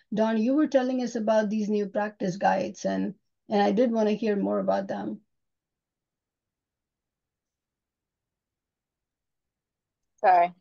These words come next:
Speaker 2: having a hard time finding my mute button. Um, yeah, so I'm, I'm happy to chat more about those. These are, these are something that, uh, came out of a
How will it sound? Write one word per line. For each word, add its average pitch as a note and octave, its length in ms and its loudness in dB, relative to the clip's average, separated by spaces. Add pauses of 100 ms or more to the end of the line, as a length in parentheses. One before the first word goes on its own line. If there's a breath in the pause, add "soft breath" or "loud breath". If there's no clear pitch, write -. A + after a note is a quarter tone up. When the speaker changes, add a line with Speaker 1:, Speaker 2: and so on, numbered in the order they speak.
Speaker 2:
having F#3 200 2
a F#3 40 -8
hard F3+ 140 2
time F3+ 180 2
finding F3+ 240 2
my E3+ 120 -4
mute G3 160 -6
button. E3+ 260 0 (580)
Um, G#3+ 380 4 (100)
yeah, A#3+ 340 4
so - 140 0
I'm, A3+ 240 2
I'm G#3+ 120 -2
happy A3 240 -4
to G#3 100 -10
chat - 220 0
more F#3+ 120 0
about F#3+ 240 2
those. F#3 320 -2
These A#3 200 -4
are, A3 260 2 (100)
these B3 140 -6
are B3+ 60 -2
something D#4 420 -6
that, G#3 260 4 (320)
uh, G3+ 280 4 (100)
came B3 240 2
out A3 240 4 (100)
of F#3+ 520 4 (120)
a - 60 -14